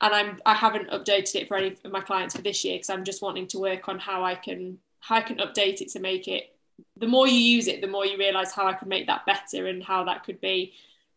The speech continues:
It's a lot of work at the beginning from, for our point of view. So you have to upload proposals, you have to change colour palettes, you have to do all that, which you kind of think,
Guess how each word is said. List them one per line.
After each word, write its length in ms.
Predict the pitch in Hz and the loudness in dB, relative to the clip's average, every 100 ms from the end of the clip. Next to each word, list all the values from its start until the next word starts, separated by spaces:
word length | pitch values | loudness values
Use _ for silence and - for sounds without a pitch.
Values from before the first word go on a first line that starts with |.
| _ | _
It's 120 | 233 254 | 0 4
a 20 | |
lot 180 | 247 254 | 4 6
of 60 | |
work 240 | 269 262 262 | 6 4 2
at 60 | |
the 60 | - | -4
beginning 640 | 226 220 202 202 233 262 | 0 2 4 4 2 -2
from, 460 | - 196 185 185 185 | -4 0 0 -2 -4
for 180 | 196 | 2
our 240 | 190 190 190 | 4 4 4
point 200 | 185 175 | -4 -4
of 60 | |
view. 180 | - 190 | -4 -4
So 100 | 185 | -2
you 120 | 190 | -4
have 120 | 190 185 | -6 -8
to 60 | - | -4
upload 320 | 208 202 196 - | 2 2 2 -2
proposals, 440 | 180 185 185 180 | -4 -4 -4 -6
you 40 | |
have 100 | 185 | -8
to 60 | - | -8
change 300 | - 190 185 | -4 -4 -6
colour 180 | - 190 | -6 -6
palettes, 360 | 185 180 175 - | -4 -6 -6 -8
you 60 | |
have 100 | 180 | -8
to 80 | - | -6
do 140 | 190 | -4
all 100 | 185 | -2
that, 180 | 185 180 | -2 -2
which 160 | 185 185 | -2 -6
you 60 | |
kind 160 | - 220 | -6 -8
of 60 | 214 | -4
think, 260 | 196 185 | -6 -6